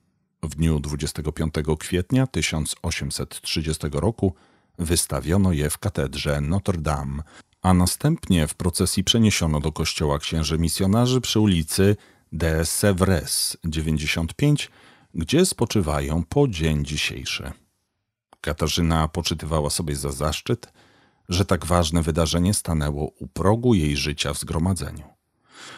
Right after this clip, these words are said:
Rozpoczęcie seminarium w takim momencie było warte sprzeciwu ojca i długich lat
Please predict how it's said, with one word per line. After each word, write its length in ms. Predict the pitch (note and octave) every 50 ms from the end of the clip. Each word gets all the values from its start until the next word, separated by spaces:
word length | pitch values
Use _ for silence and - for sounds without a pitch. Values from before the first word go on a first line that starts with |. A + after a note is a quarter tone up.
| - - -
Rozpoczęcie 540 | A#2 A#2+ - - C#3 - - D#3+ C3 - G#2
seminarium 680 | - - F#2+ F2+ E2+ D#2+ D#2+ D#2+ D#2+ D#2 F2+ A#2+ C3+ C3+
w 100 | - -
takim 280 | - G2+ - - F2 E2
momencie 520 | D2+ D#2 D#2 D2+ F#2 A2 - - G#2+ G2
było 360 | E2+ F#2 F2+ F2+ F#2 F#2 F2+
warte 420 | D#2+ E2 E2 E2 D#2 D2+ - F2 E2
sprzeciwu 600 | - - - F#2 - - F#2+ E2 E2 E2 - -
ojca 380 | - E2 D#2+ D#2 - - E2+ D#2
i 100 | D2+ C#2+
długich 500 | C#2+ D#2 F#2 G#2 G2+ C3 C#3 - - E2
lat 360 | D#2 D2 D2 D#2 - -